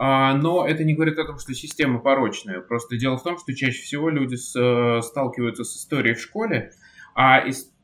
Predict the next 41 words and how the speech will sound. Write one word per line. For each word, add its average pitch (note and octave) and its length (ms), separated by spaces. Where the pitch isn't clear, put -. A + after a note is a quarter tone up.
э, B2+ 280
школьное D#3+ 480
образование, E3 640
оно, D#3+ 640
м, C3 720
такое B2+ 280
немножко B2+ 720
назидательное, C3+ 720
что A#2+ 180
ли, A2+ 80
в - 60
том B2 160
смысле, D#3 280
что - 160
времени C3+ 320
мало, D3+ 320
а - 20
рассказать B2+ 400
надо B2 200
многое. A#2 500
И C3 140
нужно D#3 280
сформировать C3+ 560
у - 20
человека B2+ 340
картину D3 440
мира, G#3+ 260
поэтому C3+ 480
ему D3 320
в - 180
историю D3+ 440
вываливают C3 720
как, B2 240
действительно C3+ 440
как A#2+ 220
такой C3+ 240
набор B2 460
событий, D3+ 560
которые A#2+ 560
там A2 200
как-то, - 360